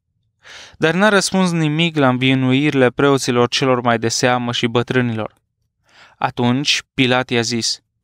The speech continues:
"N-auzi de câte lucruri te învinuiesc ei?" Pilat acesta, un om slab de altfel, care și-a câștigat poziția prin avere,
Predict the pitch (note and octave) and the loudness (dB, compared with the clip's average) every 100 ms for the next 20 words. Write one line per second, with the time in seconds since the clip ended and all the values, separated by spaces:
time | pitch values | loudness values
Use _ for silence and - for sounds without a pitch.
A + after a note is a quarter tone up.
0 | _ D3+ C#3+ C#3+ C3+ B2 B2 A2+ A2 A#2 | _ -4 2 4 2 2 0 -2 -2 -6
1 | - A#2+ A#2+ B2+ A#2 - B2 A#2 A#2+ A#2 | -4 -2 0 0 -4 -4 -2 0 0 0
2 | B2 - C3 - - _ _ _ _ _ | -2 -4 -6 -6 -12 _ _ _ _ _
3 | _ _ _ _ - - - - _ _ | _ _ _ _ -20 -20 -20 -20 _ _
4 | _ _ G3 G#3 B3+ G3 - G#3 - F#3+ | _ _ 0 2 2 0 0 0 0 0
5 | E3+ D3 - - D3 C#3 C#3 - D3+ B2+ | 0 -2 -8 -6 0 0 2 0 0 0
6 | A2+ A2+ A#2+ B2 C#3 C#3 C3+ - - A#2 | 0 0 0 0 0 0 -2 -10 -6 -2
7 | A2+ - A#2 B2 - B2 C3 B2+ B2 A#2+ | -2 -2 -2 -4 -4 -2 -2 -2 -2 -2
8 | C3 A#2+ B2 A2+ G#2+ B2 C#3 C3 | -2 -4 -2 -2 0 2 2 0